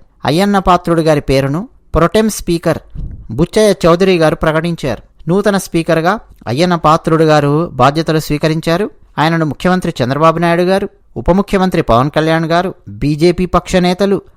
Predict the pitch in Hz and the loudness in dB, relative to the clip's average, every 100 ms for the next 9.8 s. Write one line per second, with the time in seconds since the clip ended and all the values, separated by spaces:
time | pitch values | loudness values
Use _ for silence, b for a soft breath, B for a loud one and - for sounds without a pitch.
0 | - 113 170 196 220 202 143 110 127 160 | -8 -6 -4 2 2 2 0 -2 2 4
1 | 214 220 220 - 208 202 196 196 196 190 | 4 4 2 2 2 2 0 2 2 2
2 | 165 170 170 165 165 165 - 185 175 151 | 2 2 2 0 -2 -6 -4 -2 0 0
3 | 151 202 - _ - 139 139 139 151 208 | 0 -4 -10 _ -2 -2 0 0 2 2
4 | 208 196 180 - 156 151 151 - _ - | 2 0 -2 -2 0 0 -2 -8 _ -16
5 | - 160 165 226 220 180 170 165 175 - | -4 -4 -2 2 2 0 -2 -2 -4 -4
6 | 170 151 - 220 220 220 175 123 98 95 | -4 -4 -2 -2 2 2 2 -2 -6 -10
7 | - _ - 147 165 135 151 - - 220 | -14 _ -4 -2 0 0 -2 -4 -2 -2
8 | - 190 180 165 160 185 190 160 151 135 | -2 -2 0 0 0 0 2 2 0 -4
9 | 135 - 170 - 175 160 156 208 | -6 -6 -6 -2 -2 -2 -2 -2